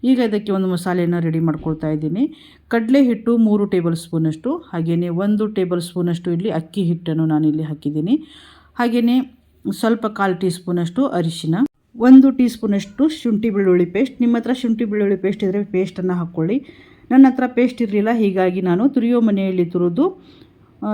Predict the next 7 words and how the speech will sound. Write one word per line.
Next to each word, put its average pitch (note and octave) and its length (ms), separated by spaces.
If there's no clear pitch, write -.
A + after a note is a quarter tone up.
ಶುಂಠಿ G#3+ 380
ಮತ್ತು G3 320
ಬೆಳ್ಳುಳ್ಳಿಯನ್ನು F#3 680
ತುರಿದು F#3 340
ತೊಗೊಂಡಿದ್ದೀನಿ. E3+ 680
ಹಾಗೇನೆ F3+ 440
ಇಲ್ಲಿ E3+ 220